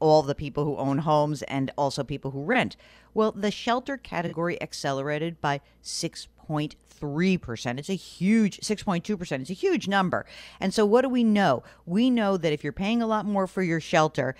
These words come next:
you're paying a lot more for food. Even if gas prices go down, you're still hurting, especially if you make maybe the, you're at the lower end of the,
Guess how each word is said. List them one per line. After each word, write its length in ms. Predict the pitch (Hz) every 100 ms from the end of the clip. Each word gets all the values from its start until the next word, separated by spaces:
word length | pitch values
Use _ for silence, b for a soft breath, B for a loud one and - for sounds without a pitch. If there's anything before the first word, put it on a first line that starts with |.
| B
you're 100 | -
paying 260 | 139 156 196
a 40 |
lot 200 | 202 196
more 220 | 190 202 190
for 160 | 196
food. 400 | 185 220 165 139 -
Even 220 | 208 262
if 120 | 294
gas 360 | 240 233 226 -
prices 400 | 247 226 214 202
go 160 | 226 220
down, 400 | 240 208 170 175 _
you're 140 | 151
still 500 | 151 - - 208 202
hurting, 520 | 175 196 185 156 139 139
especially 720 | - - - 202 - 220 180
if 140 | 170 165
you 100 | 165
make 440 | 156 151 147 - b b b -
maybe 360 | 160 156 151
the, 220 | 127 135 123 b
you're 140 | 156 165
at 100 | 156
the 80 |
lower 400 | 151 175 180 175 -
end 240 | 156 151
of 100 | 139
the, 180 | 135 135